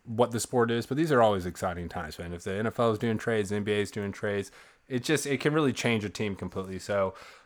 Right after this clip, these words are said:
uh, you're right. Nico, first one on the list, cross that one off.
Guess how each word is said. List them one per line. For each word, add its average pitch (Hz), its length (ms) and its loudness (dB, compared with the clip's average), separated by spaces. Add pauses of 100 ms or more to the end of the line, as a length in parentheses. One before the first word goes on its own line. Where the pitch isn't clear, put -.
uh, 113 240 6 (180)
you're 131 180 6
right. 101 180 4
Nico, 147 520 8 (160)
first - 300 2
one 120 80 2
on 113 40 0
the 113 60 2
list, 117 360 4 (140)
cross - 260 2
that 107 100 2
one 95 160 0
off. 87 220 -2